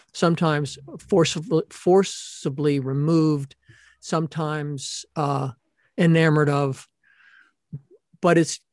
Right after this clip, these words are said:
really thought of as a decision-making process.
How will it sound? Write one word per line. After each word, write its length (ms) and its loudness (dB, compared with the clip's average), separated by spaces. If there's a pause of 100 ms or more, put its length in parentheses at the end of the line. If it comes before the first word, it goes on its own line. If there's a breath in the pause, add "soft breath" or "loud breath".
(260)
really 560 2
thought 340 0
of 100 2
as 120 -4
a 60 -4
decision-making 880 0
process. 680 -8